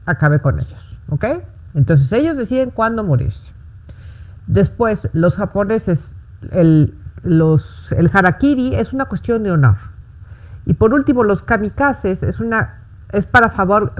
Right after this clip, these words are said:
para ganar favores de sus dioses. Entonces, ¿quién está bien o quién está mal?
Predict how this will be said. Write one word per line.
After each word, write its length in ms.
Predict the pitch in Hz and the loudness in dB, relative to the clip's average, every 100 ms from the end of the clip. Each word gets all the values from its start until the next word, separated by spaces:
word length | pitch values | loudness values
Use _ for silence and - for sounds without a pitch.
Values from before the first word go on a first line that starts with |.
| - | 0
para 260 | 170 165 165 | 2 4 2
ganar 300 | 175 196 - | 2 0 0
favores 420 | 208 190 196 190 | -2 -2 -2 -4
de 60 | |
sus 240 | 185 196 190 | -6 -8 -2
dioses. 560 | 220 208 127 113 - - - - - | -2 0 2 0 -2 -20 -20 -8 -2
Entonces, 540 | - 220 214 190 - | 2 2 0 -4 -8
¿quién 240 | - 277 277 | -4 -2 -2
está 300 | - - 214 | -4 -4 -2
bien 340 | 190 120 117 - - - - - - | 2 4 4 0 -10 -20 -20 -12 0
o 100 | 151 | 0
quién 240 | 135 127 | 2 2
está 220 | 127 - | 0 -2
mal? 240 | - - | -4 -6